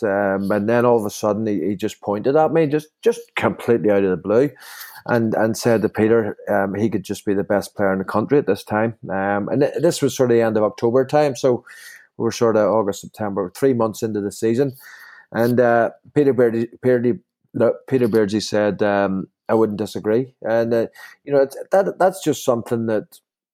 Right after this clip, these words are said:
I will never, ever forget for, for as long as I live. You know, somebody like Kevin Keegan, um, saying something like that, um, you know, to me. And, you know, I, I, I knew, I knew I was having a good season, but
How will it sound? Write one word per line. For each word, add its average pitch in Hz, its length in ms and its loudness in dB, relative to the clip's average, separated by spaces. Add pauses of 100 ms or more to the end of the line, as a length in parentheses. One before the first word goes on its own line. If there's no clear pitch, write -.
I 139 140 4
will 127 220 2
never, 113 520 0
ever 104 240 0
forget 117 520 0
for, 107 380 -2
for 110 160 0
as 101 120 -4
long 107 220 -2
as 104 100 -4
I 101 120 -2
live. 113 440 -4
You 98 120 -4
know, 107 220 2 (380)
somebody 139 400 2
like 107 220 2
Kevin 104 340 -4
Keegan, 107 420 0 (300)
um, 95 540 0 (680)
saying 104 320 0
something 123 340 -2
like 123 160 2
that, 123 240 0 (300)
um, 95 640 0
you 92 60 -4
know, 95 100 0
to - 160 -10
me. 104 180 2
And, 160 140 2 (340)
you - 60 -2
know, 190 260 2
I, - 240 -2
I, - 360 -4
I 202 40 4
knew, 127 220 2
I 156 180 2
knew 113 200 2
I 117 40 4
was 120 140 2
having 143 220 2
a 131 40 0
good 127 200 0
season, 135 360 -2 (220)
but 123 320 2